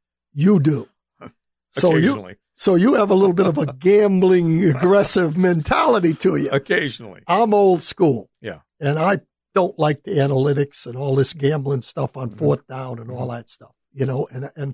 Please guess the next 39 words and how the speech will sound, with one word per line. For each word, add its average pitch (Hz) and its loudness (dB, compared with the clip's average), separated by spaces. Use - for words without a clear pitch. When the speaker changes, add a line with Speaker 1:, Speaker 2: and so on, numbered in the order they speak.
Speaker 1:
that's 165 -4
probably 170 -10
why 156 -2
I'm 151 -6
not 156 -6
a 139 -6
head 151 -12
coach - -16
today. 262 -16
But, 151 -2
uh, 135 -4
I 202 0
would 185 2
have 151 -6
taken 143 -6
the 120 -12
points 208 -6
there. 104 -20
But 135 -4
then 208 2
on, 156 -2
you 156 -2
look 175 -2
at - -12
the 139 -2
other 269 2
side 135 -4
of 123 -14
the 120 -20
coin, 98 -20
Speaker 2:
Mm-hmm. 113 -16
Speaker 1:
and, 143 -2
and 139 -4
you, 151 -8
you 139 -8
listen 151 -2
to 156 -6
what 156 -4
Doug 123 -6